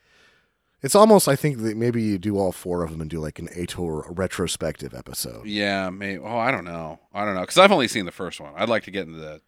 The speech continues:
Speaker 2: the three other ones. I've heard that three is real bad.
Speaker 1: Yeah. Well, according to friend of the program, Carl, the first one is the best.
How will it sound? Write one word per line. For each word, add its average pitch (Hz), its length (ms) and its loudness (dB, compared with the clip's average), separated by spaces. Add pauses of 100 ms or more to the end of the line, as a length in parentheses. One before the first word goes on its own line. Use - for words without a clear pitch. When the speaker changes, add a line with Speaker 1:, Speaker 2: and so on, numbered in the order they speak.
Speaker 2:
the 85 100 -18
three 78 240 -14
other 73 160 -12
ones. 76 220 -16
I've 92 160 -2
heard 117 200 2
that 92 160 -8
three 87 380 -8
is 80 240 -14 (680)
real 92 540 0
bad. 73 380 -4 (120)
Speaker 1:
Yeah. 98 360 -2
Well, 147 320 6
according 165 360 2
to 120 80 0
friend 117 200 -2
of 101 80 -4
the 82 60 -14
program, 87 340 -4
Carl, 76 420 -4
the 67 60 -14
first - 320 -10
one 67 100 -12
is 62 160 -14
the - 80 -20
best. - 480 -16